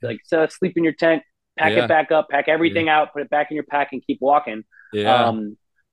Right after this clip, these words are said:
Speaker 1: so
Speaker 2: Yeah.
Speaker 1: I've, since then now, uh, he really got me hooked on it. Uh, shout out Brett. And
Speaker 2: Yeah.
Speaker 1: then, uh, uh, did chunks of the Appalachian Trail a couple times.
Speaker 2: Oh,
Speaker 1: Um,
Speaker 2: okay.
Speaker 1: I've always loved mountains because I lived in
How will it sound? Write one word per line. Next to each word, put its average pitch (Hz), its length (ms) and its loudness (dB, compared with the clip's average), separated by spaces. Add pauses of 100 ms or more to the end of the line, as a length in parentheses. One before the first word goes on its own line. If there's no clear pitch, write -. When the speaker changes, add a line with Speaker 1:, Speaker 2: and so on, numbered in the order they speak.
Speaker 1:
so 101 100 -10
Speaker 2:
Yeah. 185 100 4
Speaker 1:
I've, 180 200 -2
since 220 260 0
then 208 200 4
now, 185 240 4
uh, 151 220 0
he 160 160 -2
really 214 200 0
got 151 160 0
me 135 100 -10
hooked 147 200 -6
on 123 160 -4
it. 113 180 -8
Uh, 120 340 -2
shout 147 260 2
out 135 180 0
Brett. 143 220 2 (480)
And 147 120 0
Speaker 2:
Yeah. 147 60 2
Speaker 1:
then, 147 160 2
uh, 135 380 2 (320)
uh, 127 180 0
did 147 240 -4
chunks 160 260 -4
of 143 60 -4
the 143 60 0
Appalachian 165 480 -2
Trail 170 260 2
a 160 60 -4
couple 160 240 -6
times. 151 580 -2 (240)
Speaker 2:
Oh, 95 100 -6
Speaker 1:
Um, 117 360 0
Speaker 2:
okay. 107 160 -10 (460)
Speaker 1:
I've 185 120 2
always 226 400 2
loved 165 480 2
mountains 165 560 -4
because 139 760 -2 (100)
I 135 80 0
lived 135 260 -2
in 131 160 -4